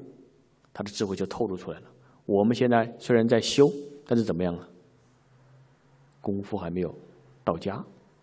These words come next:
要继续努力。《中进录》曰，这是永明延寿大师写的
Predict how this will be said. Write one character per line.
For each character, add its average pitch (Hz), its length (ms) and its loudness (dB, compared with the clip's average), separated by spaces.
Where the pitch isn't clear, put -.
要 90 100 -2
继 - 120 -6
续 92 160 -4
努 76 140 -8
力。 113 140 -2
《中 160 460 12
进 160 180 10
录》 123 440 10
曰， 123 200 10
这 - 100 -8
是 104 140 0
永 90 260 2
明 92 120 2
延 92 160 0
寿 98 180 2
大 92 240 0
师 90 180 -6
写 - 200 -8
的 - 80 -12